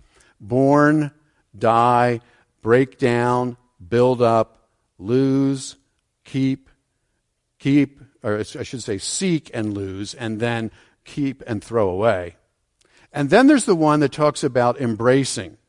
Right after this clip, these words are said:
And I always have to point this out. A time to embrace and a time to refrain from embracing.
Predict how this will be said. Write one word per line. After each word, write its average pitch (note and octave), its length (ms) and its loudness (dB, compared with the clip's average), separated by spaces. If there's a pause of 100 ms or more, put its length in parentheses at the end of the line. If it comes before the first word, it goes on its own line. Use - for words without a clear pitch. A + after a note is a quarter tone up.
(320)
And A#2+ 80 -6
I - 20 -2
always A#3 180 -2
have G3 140 0
to - 80 -4
point C#3+ 300 -2
this B2 200 -6
out. G2+ 280 -4 (300)
A A2+ 120 -6
time G#3 440 0
to A3 180 0
embrace A#2 680 0 (320)
and B2+ 160 -4
a A#2 60 -2
time C#3+ 380 0
to D3 180 -2
refrain D3 760 -2
from A#2 420 -4
embracing. G2+ 760 -6